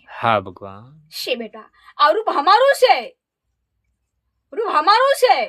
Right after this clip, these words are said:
Speaker 1: હા, ભગવાન.
Speaker 2: અને રમવાનું તે બેટા સારું છે, એટલે બેટા અમારે આ જગતમાં આબરૂ છે, પ્રકાશમાં આબરૂ.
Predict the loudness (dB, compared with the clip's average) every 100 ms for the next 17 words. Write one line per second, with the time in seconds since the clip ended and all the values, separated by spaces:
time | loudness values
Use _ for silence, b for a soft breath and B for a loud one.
0 | -8 -4 -4 -6 -12 -12 -14 -16 _ -8
1 | -4 -4 -6 -6 -8 -8 -10 -8 -4 -4
2 | -4 -10 -6 -4 -4 -6 -8 -12 -16 _
3 | -2 -2 -2 -8 -6 -6 -8 -6 -6 -6
4 | -10 -12 -12 -8 -6 -6 -6 -10 -10 -18
5 | -18 _ _ _ _ -10 -6 0 -2 -2
6 | -12 -12 -12 -14 -20